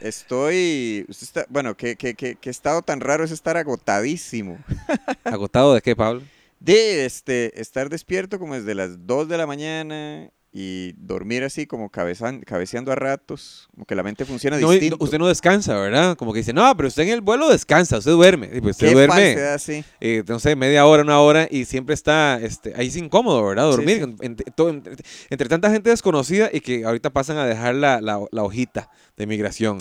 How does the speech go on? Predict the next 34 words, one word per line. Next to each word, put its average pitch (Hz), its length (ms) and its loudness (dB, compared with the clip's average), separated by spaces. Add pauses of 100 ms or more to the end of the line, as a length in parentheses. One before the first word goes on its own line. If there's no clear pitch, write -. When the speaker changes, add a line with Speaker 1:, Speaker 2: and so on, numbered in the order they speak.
Speaker 1:
Ah, 104 240 -6
Speaker 2:
Y - 40 -10
Speaker 1:
sí. 110 60 0
Speaker 2:
ahorita 113 260 0
pasan 135 240 0
a 135 60 0
dejar 117 160 0
la 139 60 2
comida. 123 460 -2 (220)
Y 113 100 -8
si 120 100 -4
se 104 120 -8
duerme 113 200 -2
usted, 165 200 -2
no 180 80 -6
le 185 60 -4
dan 247 160 -8
nada. 233 260 -10
Speaker 1:
Sí. 107 200 -12 (600)
Speaker 2:
Dijo 135 160 -2
Speaker 1:
La 123 60 2
Speaker 2:
el - 20 0
Speaker 1:
hojita, 117 140 -2
Speaker 2:
gordo. 127 400 4
Speaker 1:
la, 110 180 -6
la 107 140 -6
hojita, 117 340 -6
<laughs> - 520 -8
la 117 140 -20
hojita 110 240 -10
de 131 60 -4
migración 117 440 -4
sí 113 60 -6
estorba. 107 480 -8